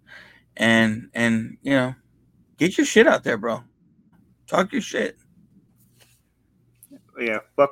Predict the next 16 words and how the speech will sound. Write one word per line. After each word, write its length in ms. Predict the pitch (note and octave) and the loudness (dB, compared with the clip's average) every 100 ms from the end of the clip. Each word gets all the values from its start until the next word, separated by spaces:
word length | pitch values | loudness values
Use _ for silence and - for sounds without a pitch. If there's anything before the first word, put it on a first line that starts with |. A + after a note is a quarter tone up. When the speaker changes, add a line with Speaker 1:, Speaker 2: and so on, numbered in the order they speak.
| - | 0
Speaker 2:
Adam 140 | C3 | 0
Speaker 1:
People 220 | - C3+ | 0 2
wanna 160 | G3 F#3+ | 4 4
Speaker 2:
Sandler. 40 | |
Speaker 1:
hear 180 | F3+ F3+ - - | 2 0 0 -2
you. 140 | C4+ - _ _ _ _ _ _ _ _ _ _ | -2 -2 _ _ _ _ _ _ _ _ _ _
Speaker 2:
<laughs> 260 | - - - - D3 F3 | -16 -6 -6 -6 -8 4
Speaker 1:
Oh, 440 | D#3 F3 E3 D#3+ | 6 8 8 8
you 160 | D3 C3+ | 6 4
fucking 420 | - D3+ - D3+ | -4 -10 -4 2
asshole! 400 | C3+ D3 E3 C3+ | 4 4 2 0
You 120 | C3+ D3 | 2 0
can't 180 | F#3 - | -2 -2
close 280 | B2+ B2 | -2 0
like 180 | A#2+ A2 | -2 -4
that. 380 | - A#2+ G3+ A3+ | -4 -2 -2 -4